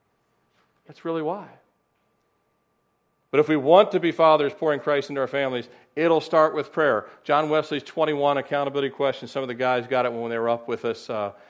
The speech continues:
uh, at the East Coast Pastors Conference. Number eight on the list is, "Am I enjoying prayer?" Number ten on the list, "Do I pray about the money I spend?" He wrote this in the seventeen, eighteen hundreds.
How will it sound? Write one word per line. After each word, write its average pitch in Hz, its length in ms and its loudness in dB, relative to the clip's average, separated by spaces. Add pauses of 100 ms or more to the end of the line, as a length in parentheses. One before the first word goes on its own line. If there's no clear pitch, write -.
(160)
uh, 110 160 -4
at 117 80 -12
the 117 80 -12
East 123 180 -10
Coast 113 340 -4
Pastors 110 380 -4
Conference. 98 460 -8
Number 123 320 -6
eight 123 220 -2
on 120 120 -4
the 113 60 -6
list 120 240 -4
is, 107 160 -14
"Am 131 180 -8
I 127 160 -4
enjoying 123 460 -6
prayer?" 98 480 -4 (1040)
Number 110 200 -8
ten 131 180 -4
on 131 80 -2
the 131 60 -4
list, 131 240 -4
"Do 117 120 -6
I 104 60 -4
pray 127 260 -4
about 117 260 -4
the 117 60 -10
money 110 280 -6
I 92 120 -8
spend?" 80 540 -12 (440)
He 107 80 -18
wrote 107 200 -8
this 113 180 -10
in - 60 -18
the 90 100 -16
seventeen, 110 360 -10
eighteen 104 300 -12
hundreds. 98 640 -16